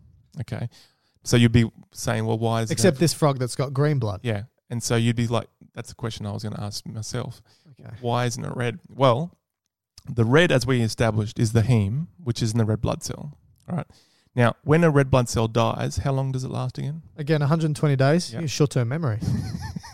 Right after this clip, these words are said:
Speaker 1: Um, it has to recycle certain components of it 'cause it's,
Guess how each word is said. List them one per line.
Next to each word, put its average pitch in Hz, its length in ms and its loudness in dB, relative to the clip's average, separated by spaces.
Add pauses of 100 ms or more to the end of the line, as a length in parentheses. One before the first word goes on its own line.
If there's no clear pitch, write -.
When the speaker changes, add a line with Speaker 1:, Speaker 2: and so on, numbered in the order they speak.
(480)
Speaker 1:
Um, 127 280 4 (1080)
it 165 120 8
has 151 240 8
to 143 60 0
recycle 123 520 2
certain 123 300 -2
components 139 440 0
of 214 60 -6
it 202 120 -8
'cause 139 140 -6
it's, - 320 -12